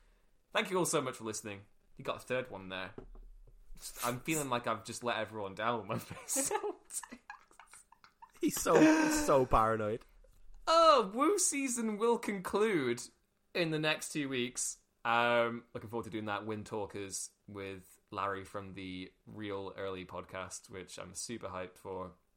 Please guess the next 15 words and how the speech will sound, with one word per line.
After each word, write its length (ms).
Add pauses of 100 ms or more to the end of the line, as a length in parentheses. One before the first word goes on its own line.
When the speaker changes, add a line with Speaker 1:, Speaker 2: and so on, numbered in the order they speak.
Speaker 1:
Um, 580
and 80
then 80
after 220
that, 280 (360)
we've 140
got 160
a 120
good 200 (320)
kind 160
of 80
Harrison 460
Ford 460
thing 240
going. 440